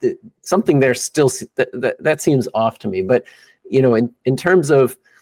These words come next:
uh, price discovery, I do think that there is a significant impact on supply and demand through this practice of market makers executing all of these retail orders, uh, off exchange.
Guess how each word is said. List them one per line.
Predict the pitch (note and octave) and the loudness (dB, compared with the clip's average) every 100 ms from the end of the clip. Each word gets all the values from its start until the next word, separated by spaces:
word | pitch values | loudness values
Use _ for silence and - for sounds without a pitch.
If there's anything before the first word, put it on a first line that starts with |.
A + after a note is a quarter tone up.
| _ _ _ _ - | _ _ _ _ -2
uh, | A#2+ G#2+ G#2+ E2+ - _ _ _ _ | 0 0 -2 -4 -6 _ _ _ _
price | D#3+ F#3+ G3+ | -2 -2 -2
discovery, | D#3 - A#2+ G#2 G#2+ G#2 G#2 | -8 -4 -4 -2 -2 -2 -2
I | B2 | -2
do | B2 C#3+ F#3+ | -2 2 2
think | F#3+ C#3+ B2 | 2 -2 0
that | B2 A2+ | -2 0
there | A2+ A2 | 0 0
is | G#2 | -2
a | A2 | -6
significant | - A#2+ D3 D3 | -2 -2 -2 0
impact | B2+ A#2+ A2+ A2+ | 0 0 -4 -4
on | G#2+ | -8
supply | - - G#2 G2+ | -10 -10 -8 -6
and | G2+ | -6
demand | G2+ G2 G2 G2 G2 - | -6 -8 -6 -8 -8 -10
through | - A2 | -2 -2
this | G2+ | -2
practice | - - B2 A#2+ - A2+ - - | -6 -4 -4 -2 -2 -2 -2 -8
of | A2+ G#2 G2 - _ _ - | -4 -4 -6 -10 _ _ -6
market | A2 A#2 B2 - | -2 0 0 -2
makers | A2 A2+ A2 G#2 G#2 F#2+ - | -2 -2 0 0 0 -2 -6
executing | A#2 - B2 - G#2+ A2 | -6 -6 -4 -2 0 0
all | G#2+ G#2 | -2 -2
of | |
these | G#2 G2 | -4 -4
retail | G#2+ G#2 A2 G#2 | -4 -2 -2 -2
orders, | G#2+ G#2+ G2+ G2+ - _ _ | -2 0 0 0 -2 _ _
uh, | A2 G#2 G2+ - | -14 -14 -6 0
off | B2 - | 0 0
exchange. | A2+ - A2 F2+ G2 - | -8 -8 -10 -8 -10 -14